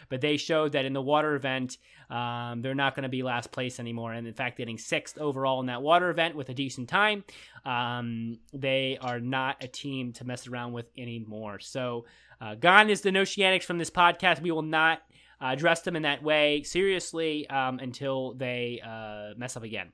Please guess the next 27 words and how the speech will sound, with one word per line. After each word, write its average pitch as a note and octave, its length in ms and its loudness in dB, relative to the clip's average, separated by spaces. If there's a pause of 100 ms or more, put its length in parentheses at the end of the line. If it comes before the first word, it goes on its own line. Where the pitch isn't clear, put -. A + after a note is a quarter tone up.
pretty A2 140 -10
much. - 380 -14
Um, G#2 360 -10
so - 140 -10
yeah, D3 140 0 (920)
they, A2 220 -10
they, C3 360 -4
they C#3 160 0
have D3 160 2
redeemed C#3+ 300 -2
themselves C3 400 -4
in B2 60 -6
my A#2 340 -4
eyes G#2+ 220 -10 (480)
a-, G#2 340 -12
as G2+ 100 -16
far G#2+ 220 -10
as G2 120 -12
that G2+ 180 -6
is F#2+ 100 -10
concerned. F#2+ 500 -16 (200)
So G#2+ 460 -8 (380)
yeah, C#3+ 140 -4
that's B2+ 180 -8
over. E3 300 -2 (180)
It's A2 160 -12
over. C#3 220 -4